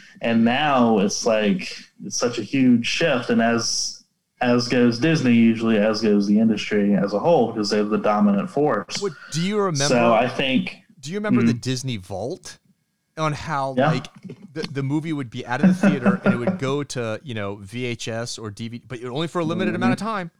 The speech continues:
Speaker 2: only for a limited amount of time, and then you couldn't even buy
Speaker 1: Yep.
Speaker 2: it. Like they, they were as hostile to, to anything outside of the theatrical experience for their movies.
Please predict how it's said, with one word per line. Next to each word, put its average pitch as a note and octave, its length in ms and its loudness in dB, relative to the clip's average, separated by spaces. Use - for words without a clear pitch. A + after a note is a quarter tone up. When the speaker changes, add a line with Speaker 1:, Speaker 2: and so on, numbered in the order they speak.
Speaker 2:
only F3 160 -4
for F#3 120 -8
a E3 40 -4
limited F3 300 -6
amount A3 200 -8
of - 40 -12
time, A3 460 -12
and D#3+ 100 -4
then F3+ 140 -2
you E3+ 80 -6
couldn't G#3+ 180 -6
even F#3+ 200 -6
buy G3 200 -2
Speaker 1:
Yep. - 120 0
Speaker 2:
it. - 80 -12
Like C#3 180 -8
they, F#3 120 -2
they F#3 200 -4
were G3 180 -4
as C3 220 0
hostile D3+ 680 -4
to, A2 420 -8
to B2 320 -8
anything G3+ 420 -8
outside B2 300 -8
of A2+ 80 -8
the G#2 80 -12
theatrical G#2 720 -12
experience A2 420 -10
for A#2+ 100 -14
their B2+ 120 -8
movies. C#3 560 -10